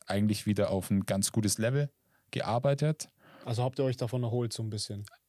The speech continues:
Speaker 1: Nicht erholt, aber
Speaker 2: Okay.
Speaker 1: wir haben quasi die Blutung gestoppt.
Speaker 2: Okay.
Speaker 1: <laughs> Nicht erholt, Blutung gestoppt, das trifft's ganz gut. Und, ähm, dann haben wir so ge-, so, ja, hatten so die Hoffnung, okay, jetzt ist dann Corona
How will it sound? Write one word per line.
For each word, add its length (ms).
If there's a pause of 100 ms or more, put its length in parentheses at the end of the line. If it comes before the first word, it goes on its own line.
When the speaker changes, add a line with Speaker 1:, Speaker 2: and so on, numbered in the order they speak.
Speaker 1:
Nicht 340
erholt, 760
aber 260
Speaker 2:
Okay. 120
Speaker 1:
wir 120
haben 160
quasi 880
die 80
Blutung 380
gestoppt. 520
Speaker 2:
Okay. 460 (400)
Speaker 1:
<laughs> 380
Nicht 140
erholt, 260
Blutung 200
gestoppt, 360
das 200
trifft's 260
ganz 200
gut. 240 (600)
Und, 600
ähm, 460
dann 340
haben 180
wir 200
so 160
ge-, 160 (180)
so, 240
ja, 160
hatten 120
so 100
die 100
Hoffnung, 340
okay, 300
jetzt 140
ist 100
dann 80
Corona 360